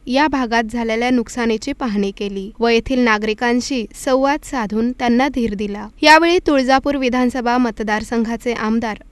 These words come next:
राणा जगजितसिंह पाटील, माजी आमदार राजेंद्र राऊत, प्रांत अधिकारी सदाशिव पडदुने, बार्शी तहसीलदार एफ आर शेख, माजी सभापती अनिल डिसले,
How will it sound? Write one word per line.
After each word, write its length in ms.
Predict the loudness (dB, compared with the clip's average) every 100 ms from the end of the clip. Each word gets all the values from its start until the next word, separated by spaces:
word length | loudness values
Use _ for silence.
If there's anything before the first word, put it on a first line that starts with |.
| -4
राणा 400 | 4 6 8 6 4
जगजितसिंह 840 | 2 0 -2 -4 -4 0 2 2 0 0
पाटील, 460 | 0 0 -4 -4 -8 -8 0
माजी 380 | 4 4 4
आमदार 440 | 2 4 2 2 -2 -2
राजेंद्र 520 | -2 -2 0 -2 -2
राऊत, 240 | -4 -4 -4
प्रांत 300 | 2 4 4
अधिकारी 600 | 4 2 2 2 2 2 0
सदाशिव 520 | -2 0 -2 0 -2
पडदुने, 540 | -2 -4 0 2 0 -4 -6 2
बार्शी 360 | 4 4 0 -2
तहसीलदार 580 | -2 -2 -2 0 0 0
एफ 360 | -2 -4 -4 -6
आर 200 | -6 -6
शेख, 420 | -8 -6 -6 -8 -14 -6
माजी 420 | -2 -2 -4 -6
सभापती 600 | -6 -6 -6 -6 -6 -4
अनिल 440 | -4 -2 -2 -2 -4
डिसले, 420 | -6 -6 -8 -8